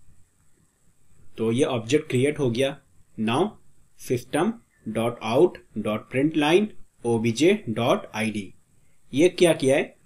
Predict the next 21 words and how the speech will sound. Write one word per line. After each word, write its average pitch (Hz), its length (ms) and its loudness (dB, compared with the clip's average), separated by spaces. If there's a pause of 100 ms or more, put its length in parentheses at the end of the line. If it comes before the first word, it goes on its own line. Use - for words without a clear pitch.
(260)
Object 120 580 0
के 185 100 6
through 170 260 4 (200)
id 117 360 2 (100)
यानी 117 200 0
कि 165 120 4
variable 117 380 2
को 185 260 4
access 123 380 -2
किया 101 220 -4
है। - 160 -10 (460)
Now 123 300 0 (180)
curly 123 300 -2
braces 131 360 0
close। 131 400 2 (840)
तो 123 380 0
ये 151 160 6
program 139 400 0
complete 131 440 -2
हो 135 100 0
गया। 131 260 -2